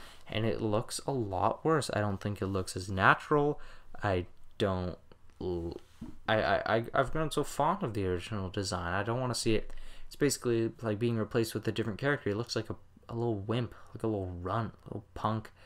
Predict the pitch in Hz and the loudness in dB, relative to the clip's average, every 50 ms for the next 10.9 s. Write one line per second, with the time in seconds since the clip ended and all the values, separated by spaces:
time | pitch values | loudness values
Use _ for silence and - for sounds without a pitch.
0 | - - - - - - - 131 - - 113 120 123 110 90 85 87 92 90 87 | -20 -20 -20 -20 -14 -8 -6 -4 -2 0 0 0 0 0 -2 0 0 0 -2 -2
1 | - 104 92 95 92 92 98 101 98 104 95 98 113 120 117 110 117 131 123 87 | -2 -2 -2 -2 -2 -2 -2 -2 0 0 0 0 0 0 0 2 2 2 2 0
2 | 104 127 107 98 110 117 - - - - - - - - - - - - - - | 0 -2 -2 0 0 -2 -2 -6 -10 -10 -16 -20 -20 -20 -20 -20 -20 -20 -20 -18
3 | - - - 139 135 - 123 113 - - - - 120 113 113 107 104 104 98 110 | -8 -4 -4 -2 0 0 0 0 0 -2 -2 0 2 2 2 2 2 2 2 2
4 | 127 123 107 98 98 98 104 104 107 110 113 113 113 110 - - - - - 120 | 2 2 0 0 -2 -2 -2 0 0 2 2 2 2 0 -2 -6 -4 0 2 2
5 | 131 131 - 123 - - - - 117 123 117 - - 156 127 123 120 117 - - | 4 2 0 -2 -4 -8 -4 0 0 0 2 4 4 6 6 6 4 2 0 -6
6 | - - - - - - - - - 113 110 107 - 117 110 - - 110 104 101 | -16 -20 -20 -20 -20 -20 -12 -6 -4 -4 -2 -2 -2 -2 -2 0 0 0 0 0
7 | 104 110 117 120 110 110 107 98 101 101 - - 117 110 107 104 101 98 104 110 | -2 -2 0 0 0 0 -2 -2 -2 -4 -4 -2 -2 -2 -2 -2 -2 -2 -2 -2
8 | - 113 107 107 113 135 156 143 117 101 98 101 92 98 110 123 135 127 120 - | -2 -2 0 0 2 2 2 2 2 2 2 0 0 0 -2 -2 -4 -6 -8 -10
9 | - _ - - 117 113 104 107 131 151 156 127 101 107 107 120 120 113 120 117 | -14 _ -10 -6 -4 -2 -2 -2 -2 -2 0 0 0 0 -2 -2 -2 -2 -4 -2
10 | - 123 123 123 123 - 127 120 127 123 127 127 123 139 147 151 135 - | 0 0 0 0 0 0 0 2 2 4 4 4 2 2 2 0 -2 -6